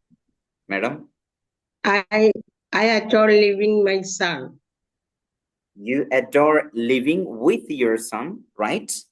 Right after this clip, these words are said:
Speaker 1: You mean so? മകന്റെ കൂടെ ജീവിക്കാൻ ആഗ്രഹിക്കുന്നു, അതാണോ പറഞ്ഞത്?
Speaker 2: Yes, yes.
Speaker 1: ഞാൻ എൻ്റെ മകന്റെ കൂടെ ജീവിക്കാൻ അതിയായി ഇഷ്ടപ്പെടുന്നു.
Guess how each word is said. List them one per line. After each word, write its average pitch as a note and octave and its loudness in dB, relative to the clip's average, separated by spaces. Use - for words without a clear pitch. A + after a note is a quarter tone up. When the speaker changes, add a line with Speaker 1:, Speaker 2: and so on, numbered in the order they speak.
Speaker 1:
You A2 -2
mean D3 0
so? E3+ 0
മകന്റെ D3+ 2
കൂടെ D#3+ 0
ജീവിക്കാൻ C#3 -6
ആഗ്രഹിക്കുന്നു, A#2+ -4
അതാണോ A#2+ -4
പറഞ്ഞത്? A#2+ -6
Speaker 2:
Yes, E3 -4
yes. E3+ 0
Speaker 1:
ഞാൻ A2+ -2
എൻ്റെ A#2 0
മകന്റെ G#2+ -4
കൂടെ G2+ -4
ജീവിക്കാൻ F#2+ -8
അതിയായി G#2+ 0
ഇഷ്ടപ്പെടുന്നു. - -12